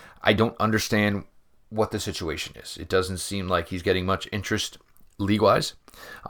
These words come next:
Um, I am not sure where the Browns are at with Rashard Higgins. Um, this late in the game, like I said, fifty-six hours away from the draft, to still be available, definitely gonna scratch your head, you know, cause you some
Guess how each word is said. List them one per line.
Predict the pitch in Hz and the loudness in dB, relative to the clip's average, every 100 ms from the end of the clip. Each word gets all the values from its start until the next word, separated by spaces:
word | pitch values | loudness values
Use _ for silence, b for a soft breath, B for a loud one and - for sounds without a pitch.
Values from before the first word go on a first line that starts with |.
| - | -4
Um, | 85 - | -2 2
I | 87 | 2
am | 90 | 4
not | 90 - | 0 0
sure | - 107 | 0 0
where | 101 104 | 2 2
the | 104 | 4
Browns | 107 151 117 | 4 6 4
are | 87 | 4
at | 71 - - - - _ _ _ - | 2 0 -12 -20 -20 _ _ _ -12
with | 95 90 87 | -6 -4 -4
Rashard | - 85 85 | 2 4 4
Higgins. | 92 85 87 - B B | 0 -4 -10 -14 B B
Um, | 85 80 | -4 0
this | 87 95 | 0 2
late | 110 - | 2 2
in | |
the | 98 | 0
game, | 95 98 104 101 | 2 2 0 -4
like | 85 | -4
I | 80 | -2
said, | - 90 | 0 0
fifty-six | 85 78 90 87 - | 0 -4 -4 -2 4
hours | 90 87 | 4 4
away | 87 | 0
from | - | -4
the | 82 | -2
draft, | 87 95 - B B B | 4 4 4 B B B
to | - | -6
still | - 95 95 | -2 0 2
be | 92 | 2
available, | 92 90 95 98 107 - B B B B - | 4 6 6 6 4 0 B B B B 2
definitely | 92 101 | 2 2
gonna | 101 95 | 2 0
scratch | - 90 87 - | 0 2 2 2
your | 92 | 2
head, | 92 92 92 | 4 2 0
you | |
know, | 82 | -6
cause | - 95 90 107 | -4 0 0 0
you | |
some | 95 98 98 98 | -4 -2 -2 -4